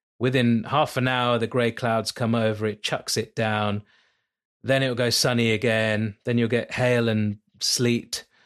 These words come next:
for the next hour or so. Then it'll be, it's just weird. You could have all four seasons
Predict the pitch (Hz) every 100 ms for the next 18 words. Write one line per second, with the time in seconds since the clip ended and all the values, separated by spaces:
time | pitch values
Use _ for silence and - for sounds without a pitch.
0 | _ _ _ 117 110 107 98 - - _
1 | _ - 110 110 107 107 - 110 113 110
2 | 107 117 113 120 117 95 123 135 190 -
3 | 131 180 131 127 143 165 156 170 143 160
4 | 156 - 165 160 123 107 101 -